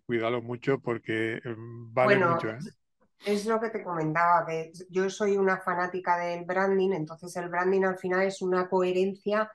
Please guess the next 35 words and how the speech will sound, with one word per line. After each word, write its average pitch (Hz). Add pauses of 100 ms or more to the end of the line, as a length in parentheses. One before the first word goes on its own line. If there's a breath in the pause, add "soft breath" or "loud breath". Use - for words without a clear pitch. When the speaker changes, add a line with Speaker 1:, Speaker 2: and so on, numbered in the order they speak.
(140)
Speaker 2:
en 175
todo, 180
en 170
cada 202 (140)
touch 208
point 202
con 190
el 185
cliente, 190
o 160
sea, 170 (240)
en 190
el 175
tono 220
lo 208
tienes 202
que 208
mantener 190
tanto 190
gráfico 190
como, 190
como 185
en 185
copies, 196
como, 180 (240 loud breath)
entonces 185
nosotros 185
somos 196
un 190
equipo 214
de 170
copies, 175
de 180
diseñadores, 175
tal, 170